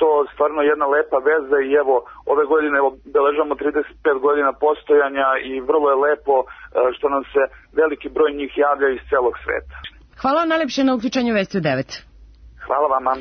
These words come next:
Speaker 2: Prijetno, naš sagovornik bio je Nikola Božić, direktor istraživačke stanice Petnica.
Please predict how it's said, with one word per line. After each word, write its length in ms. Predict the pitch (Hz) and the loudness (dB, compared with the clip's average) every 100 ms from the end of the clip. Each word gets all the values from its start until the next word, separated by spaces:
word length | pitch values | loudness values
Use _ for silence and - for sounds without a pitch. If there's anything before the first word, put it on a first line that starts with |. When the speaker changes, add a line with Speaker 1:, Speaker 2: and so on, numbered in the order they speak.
| - | -6
Speaker 2:
Prijetno, 520 | - 277 277 - 269 254 | -2 0 0 0 0 2
naš 200 | 254 254 | 0 -2
sagovornik 640 | 254 240 247 233 240 247 | -4 -2 -2 0 -2 -2
bio 180 | 214 247 | 0 2
je 60 | 226 | 2
Nikola 340 | 226 240 214 | 0 0 -2
Božić, 440 | 185 226 247 285 | -2 -2 0 -2
direktor 440 | 226 214 226 - 214 | 0 0 0 0 -4
istraživačke 680 | 190 202 190 190 190 - | -2 -2 -2 -2 -2 -4
stanice 500 | 208 170 143 156 - | -4 -4 -4 -4 -4
Petnica. 580 | 202 120 104 127 - 143 | -6 -8 -8 -10 -6 -6